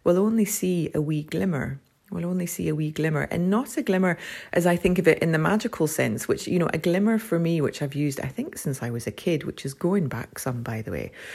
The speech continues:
which is going back some years. But, you know, a wee glimmer for me is this sense of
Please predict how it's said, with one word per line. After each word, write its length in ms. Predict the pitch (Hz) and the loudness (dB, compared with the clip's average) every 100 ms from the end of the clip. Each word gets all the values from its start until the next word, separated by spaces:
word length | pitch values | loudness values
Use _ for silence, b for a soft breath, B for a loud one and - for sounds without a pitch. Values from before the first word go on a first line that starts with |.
| B B B B B B - | B B B B B B -2
which 240 | 160 - | -2 0
is 140 | 165 | -2
going 320 | 156 180 208 202 | 2 6 8 6
back 280 | 143 139 | 4 -2
some 260 | - 131 131 | -6 -4 -2
years. 320 | 139 131 127 | 0 0 -2
But, 160 | - - | -4 0
you 40 | |
know, 120 | 170 | 0
a 60 | 170 | 2
wee 200 | 175 247 | 2 0
glimmer 460 | 226 196 196 208 190 | 2 4 4 4 2
for 180 | - | 0
me 260 | 156 156 165 | 2 4 4
is 180 | 147 139 | 2 0
this 160 | 147 | -4
sense 640 | - - - 160 170 170 - | -2 -2 0 2 0 -2 0
of 440 | 139 131 127 - | 2 2 -2 -6